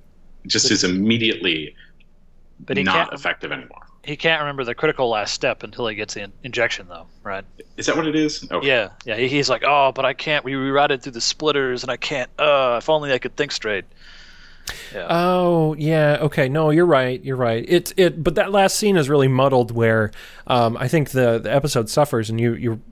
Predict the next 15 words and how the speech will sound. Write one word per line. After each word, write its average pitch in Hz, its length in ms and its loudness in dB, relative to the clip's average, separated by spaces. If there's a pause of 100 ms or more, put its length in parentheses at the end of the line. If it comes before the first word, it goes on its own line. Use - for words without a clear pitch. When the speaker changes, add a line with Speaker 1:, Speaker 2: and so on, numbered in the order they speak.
(180)
Speaker 3:
pointed 120 280 0
this 107 120 -4
out 101 120 -2
nicely, 120 320 -4
Paul, 110 340 -6 (320)
that 135 360 0
the 131 80 4
resolution 151 800 2
sort 123 180 0
of 110 100 -4
happens 131 500 -2 (180)
all 143 200 4
at 127 80 -6
once 123 300 -4
and 104 100 -6